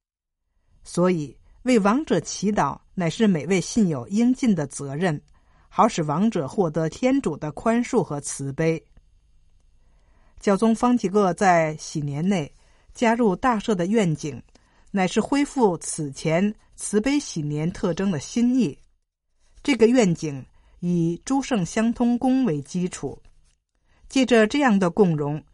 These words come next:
慈母教会有能力以她的祈祷和生活，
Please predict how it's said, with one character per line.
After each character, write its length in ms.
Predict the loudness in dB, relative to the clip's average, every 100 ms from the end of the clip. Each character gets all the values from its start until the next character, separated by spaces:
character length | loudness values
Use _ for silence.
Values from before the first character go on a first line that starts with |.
| _ _ -18
慈 200 | -8 -2
母 160 | 2 2
教 240 | 4 4
会 240 | 4 0 0
有 160 | 0
能 320 | 0 -2 -2 0
力 260 | 0 -4 -12 _ -8
以 160 | -4 0
她 180 | 0
的 100 | 0 -2
祈 280 | -4 -2 0
祷 160 | 0
和 220 | -2 -4
生 340 | -2 2 2 2
活， 320 | 0 -2